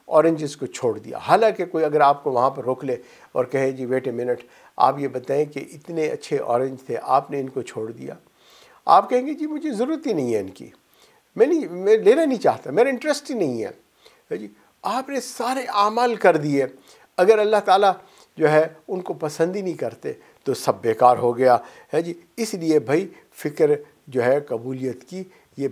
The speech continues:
बेहद ज़रूरी है। अगर अब ये कबूलियत की फ़िक्र जो है, ये, ये होनी चाहिए, लेकिन कबूलियत कब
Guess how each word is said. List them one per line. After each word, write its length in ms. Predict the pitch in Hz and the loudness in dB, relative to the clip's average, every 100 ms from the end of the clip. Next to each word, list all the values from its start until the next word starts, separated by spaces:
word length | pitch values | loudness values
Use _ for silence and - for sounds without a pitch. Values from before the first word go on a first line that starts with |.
| 98 | -6
बेहद 480 | 123 107 - 202 190 | -8 -6 -2 -2 -4
ज़रूरी 520 | 147 123 127 123 117 | -8 -4 -4 -4 -4
है। 180 | 101 113 95 _ - - - - - | 0 0 0 _ -20 -20 -20 -18 -6
अगर 320 | 151 165 156 - _ _ | 4 4 2 -6 _ _
अब 200 | 147 139 | 0 0
ये 160 | 139 139 | 0 -2
कबूलियत 520 | 139 127 147 151 147 | -2 -4 -2 -4 -4
की 120 | 143 | -10
फ़िक्र 400 | - 123 - 120 | -14 -10 -6 -6
जो 160 | 120 107 | -6 -6
है, 180 | 113 120 - _ - | -6 -8 -14 _ -18
ये, 200 | 151 95 180 | -14 -14 -10
ये 160 | 123 123 110 | -6 -6 -6
होनी 240 | 110 123 | -8 -8
चाहिए, 440 | 131 139 117 123 - - | -2 -2 -2 -8 -14 -4
लेकिन 360 | 147 170 214 175 - _ - | -4 -2 -6 -8 -14 _ -8
कबूलियत 520 | 127 175 208 196 - | -6 -6 -2 -2 2
कब 180 | 214 | 4